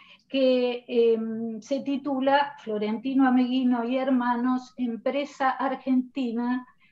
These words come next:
de Paleontología Ilimitada. Eh, el libro fue editado en marzo de este año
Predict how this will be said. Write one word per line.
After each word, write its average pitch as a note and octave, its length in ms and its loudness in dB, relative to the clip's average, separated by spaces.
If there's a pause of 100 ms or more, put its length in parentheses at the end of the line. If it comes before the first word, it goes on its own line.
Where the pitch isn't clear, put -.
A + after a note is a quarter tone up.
de A#3 180 4
Paleontología B3 1300 0
Ilimitada. A3 920 -4 (720)
Eh, A3+ 560 4
el A#3 180 0
libro C#4+ 440 4
fue C4+ 520 0
editado A#3+ 1000 0 (800)
en G#3+ 760 -2
marzo C#4+ 760 2
de G#3+ 180 0
este A#3+ 260 -10
año C4 520 2